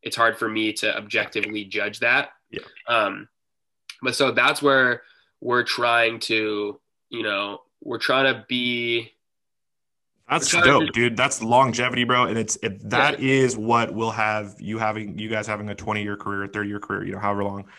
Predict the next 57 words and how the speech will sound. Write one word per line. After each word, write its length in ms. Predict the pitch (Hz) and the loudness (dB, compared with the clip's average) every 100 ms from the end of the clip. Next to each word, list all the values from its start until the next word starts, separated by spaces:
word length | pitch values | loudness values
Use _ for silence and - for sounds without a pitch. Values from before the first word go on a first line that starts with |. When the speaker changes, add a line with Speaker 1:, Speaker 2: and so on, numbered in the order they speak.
| - _ _ 117 | -20 _ _ -12
Speaker 1:
Mm. 260 | 110 95 | -8 -4
Speaker 2:
rather 220 | 110 107 | -2 0
than, 180 | 107 107 | 0 0
you 100 | 101 | 0
know, 100 | 104 | -2
one, 320 | 95 104 101 | 0 0 0
you 100 | 76 | -4
know, 180 | 92 - - | -8 -10 -12
a 40 | |
few 160 | - 104 | -8 -6
years 380 | 104 101 101 - | -6 -6 -8 -12
of, 280 | 98 95 - | -16 -16 -16
you 60 | |
know, 160 | - - - - _ - | -16 -16 -20 -20 _ -20
that 320 | 101 131 143 | -2 2 2
is 120 | 135 | 0
what, 120 | 123 | -2
'cause, 200 | - 127 110 | -4 -4 -2
'cause 240 | 156 - | -4 0
you, 200 | 151 156 | 0 0
you 220 | 127 139 | 0 0
look 180 | 147 147 | 0 0
at, 220 | 139 131 | 0 -2
I 40 | 113 | -6
guess 180 | 120 127 | -6 -4
you 60 | |
look 120 | 123 120 | -2 -4
at 120 | 117 | -2
the, 360 | 113 110 104 98 | -2 -2 -4 -6
at, 140 | 101 - _ _ _ _ - | -8 -10 _ _ _ _ -10
you 80 | |
know, 100 | 107 - | -8 -2
make 240 | 131 175 | 0 2
good 140 | 175 147 | 4 4
music 300 | 139 139 127 | 4 2 0
and 80 | 113 | -2
they'll 160 | 104 | -2
come, 240 | - 90 - | -4 -12 -12
like, 160 | - 104 | -14 -4
build 200 | 123 131 | 0 2
it 100 | 123 | 2
and 120 | 107 | -2
they'll 120 | 92 | -8
come, 260 | - 92 - | -12 -16 -16
you 60 | 95 | -12
know, 100 | 95 | -6
not, 180 | 101 98 | -6 -2
Speaker 1:
Yeah. 120 | 127 | -2
Speaker 2:
not 120 | 98 - | -4 -12
use, 200 | 104 98 | -12 -10
like, 180 | 98 - | -12 -14
this, 140 | 95 - | -18 -16
this, 180 | 95 - | -18 -16
that, 260 | 98 - - _ | -16 -16 -20 _
that 140 | - - | -14 -8
cliche, 280 | 107 147 | -2 0
but, 220 | 127 113 | 2 0